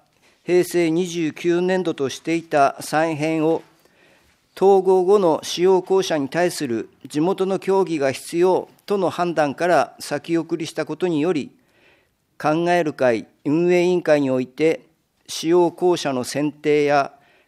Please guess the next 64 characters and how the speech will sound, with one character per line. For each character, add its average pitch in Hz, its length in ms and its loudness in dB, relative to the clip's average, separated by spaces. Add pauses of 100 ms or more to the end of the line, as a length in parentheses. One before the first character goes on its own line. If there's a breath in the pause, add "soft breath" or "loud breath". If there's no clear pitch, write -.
(140 soft breath)
学 131 260 -2
校 180 220 4
校 185 220 0
舎 139 180 -2
の 127 100 -4
整 175 220 -2
備 175 140 -4
手 170 160 -8
法 147 280 -2
や 151 300 2 (500 soft breath)
整 180 300 4
備 180 160 -2
費 175 180 -4
用、 131 300 0 (320)
野 143 140 -2
外 180 200 2
施 175 60 -12
設 180 240 -6
の 147 100 -2
整 190 220 -2
備 170 120 -4
な 156 140 0
ど 156 120 -4
に 143 120 -2
つ - 160 -10
い 180 80 -6
て 165 120 -4
の 131 120 -2
検 151 340 -6
証 156 220 -4
や 156 240 -2 (120)
調 170 220 -6
査 160 160 -4
研 160 260 -4
究 139 180 -6
の 160 180 -2
話 139 300 -6
し 147 120 -6
合 139 80 0
い 139 80 0
を 175 120 -2
行 131 360 -6
っ 127 80 -8 (100)
た 123 120 -8
と - 100 -14
こ 123 120 -10
ろ 117 140 -10
で 156 180 -6
あ 120 40 -6
り 101 100 -10
ま 95 120 -12
す。 - 180 -20 (1200 soft breath)
平 175 180 2
成 180 220 2
二 180 140 0
十 156 160 -4
六 147 260 -2
年 180 220 0
度 156 80 -4
に 139 140 0
お 151 60 0
い 160 80 -4
て 165 100 -2
は、 123 300 2